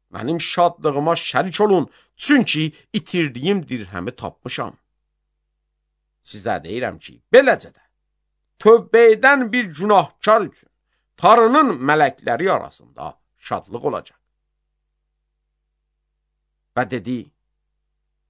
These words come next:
Bir nəfərin iki oğlu var idi. Onlardan kiçiyi atasına dedi: 'Ata, malından mənə yetişən hissəni mənə ver.' Ata da malını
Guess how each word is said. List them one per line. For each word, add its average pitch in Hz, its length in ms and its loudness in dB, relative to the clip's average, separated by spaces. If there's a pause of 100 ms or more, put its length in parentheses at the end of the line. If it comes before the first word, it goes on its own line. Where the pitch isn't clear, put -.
Bir 254 240 2
nəfərin 85 480 -12 (280)
iki - 340 -4
oğlu 117 440 -2
var 110 140 -14
idi. - 240 -20 (1400)
Onlardan 262 640 6
kiçiyi 135 720 -8
atasına 127 560 -4
dedi: 92 360 -12 (540)
'Ata, 143 320 -6 (540)
malından 285 720 4
mənə 156 180 -2 (100)
yetişən 151 520 -6
hissəni 87 520 -14 (200)
mənə 110 280 -12
ver.' 190 260 -8 (1000)
Ata 127 280 0
da 76 140 -12
malını 98 440 -6